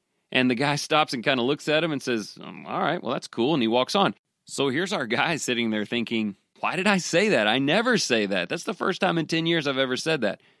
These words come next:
But you see, I know why he said it. Because he'd already determined what the one thing was. And already, in just the first few minutes of the morning, he is instinctively saying things that are consistent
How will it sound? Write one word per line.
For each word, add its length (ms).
But 120
you 80
see, 300
I 160
know 140
why 160
he 80
said 260
it. 160
Because 300
he'd 120
already 260
determined 680
what 240
the 140
one 260
thing 260
was. 460
And 140
already, 720
in 220
just 380
the 100
first 480
few 140
minutes 360
of 140
the 80
morning, 480
he 220
is 160
instinctively 1040
saying 640
things 600
that 140
are 120
consistent 1000